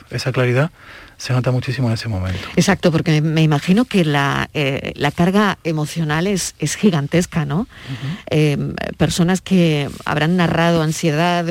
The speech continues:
Speaker 2: miedo, depresión. Hablábamos el otro día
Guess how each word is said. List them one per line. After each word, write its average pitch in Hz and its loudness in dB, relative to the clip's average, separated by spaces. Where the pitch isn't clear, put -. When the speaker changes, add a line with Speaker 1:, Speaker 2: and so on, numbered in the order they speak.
Speaker 2:
miedo, 165 0
depresión. 151 0
Hablábamos 160 0
el 160 0
otro 160 0
día 151 0